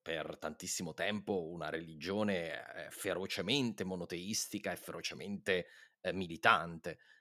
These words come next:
Eh, quindi questo non, non c'è niente, non che l'Islam fosse diverso, eh, poi c'è, c'è, adesso c'è una,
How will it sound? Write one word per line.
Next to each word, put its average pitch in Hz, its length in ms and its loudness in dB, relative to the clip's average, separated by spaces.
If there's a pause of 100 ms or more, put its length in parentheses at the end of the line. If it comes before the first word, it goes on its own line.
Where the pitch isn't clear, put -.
(160)
Eh, 62 760 -6
quindi 95 240 -4
questo 117 240 0
non, 95 200 -2
non 92 120 -4
c'è 87 140 -2
niente, 101 200 -2 (200)
non 127 260 8
che 101 240 4
l'Islam 95 480 2
fosse - 260 -2
diverso, 92 580 2
eh, 92 120 6
poi 90 180 2
c'è, 90 260 -2
c'è, - 140 -4
adesso 95 300 2
c'è 95 120 0
una, 85 320 0